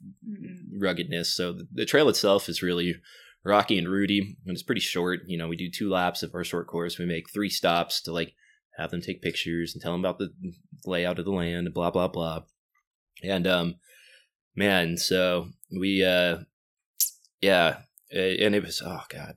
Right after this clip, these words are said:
Speaker 2: yeah. So the machines, it's their third year running, you know. Uh, we've had the same machines since twenty eighteen, and they're just, like, they were breaking left and right. Um, basically since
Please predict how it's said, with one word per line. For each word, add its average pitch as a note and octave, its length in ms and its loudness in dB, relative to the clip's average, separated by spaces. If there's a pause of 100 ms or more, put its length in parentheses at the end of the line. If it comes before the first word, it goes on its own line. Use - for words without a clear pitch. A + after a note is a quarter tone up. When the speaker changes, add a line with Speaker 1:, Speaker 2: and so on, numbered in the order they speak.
Speaker 2:
yeah. E2 260 -2
So G2 260 4
the A#2 140 2
machines, C#3 420 6
it's B2+ 200 4
their G#2+ 160 8
third A#2 260 8
year G2 300 4
running, F#2+ 380 2 (100)
you F2+ 140 -2
know. F2 280 -2 (300)
Uh, F#2 100 -2
we've F#2 140 0
had G2 100 2
the F2 60 -4
same F#2 180 0
machines F2 440 -2
since E2+ 220 -6
twenty F2 240 -2
eighteen, E2+ 440 -4
and E2 260 -8
they're F2+ 120 -4
just, - 260 -8
like, E2 220 -8
they F2+ 140 -4
were F#2+ 80 -2
breaking F#2+ 460 0
left F#2+ 220 0
and F2 100 -4
right. E2 340 -6 (440)
Um, F2+ 480 -2 (160)
basically A#2+ 480 2
since - 320 -6